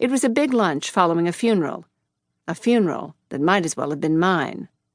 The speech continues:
Water burbled nearby. Cottonwood Creek, a foot below its normal flow. A car rumbled past,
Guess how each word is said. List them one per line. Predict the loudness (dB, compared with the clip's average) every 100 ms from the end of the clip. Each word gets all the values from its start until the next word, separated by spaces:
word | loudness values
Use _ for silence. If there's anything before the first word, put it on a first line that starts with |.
| _ _ _ _ _ _ _ -2
Water | 2 2 2
burbled | 0 0 2 2 2
nearby. | 0 2 0 0 -4 -10 _ _ _ _ _ _
Cottonwood | 0 0 4 2 0
Creek, | 0 0 0 -8 -20 _ _ -8
a |
foot | 0 2 2
below | 2 4 2
its | 0
normal | 0 2 2 -2
flow. | 0 0 0 -4 -12 _ _ _ _ _ _ _ _ -6
A | -4
car | 0 2 4 4
rumbled | 2 0 -2
past, | -2 0 0 -2 -12 -16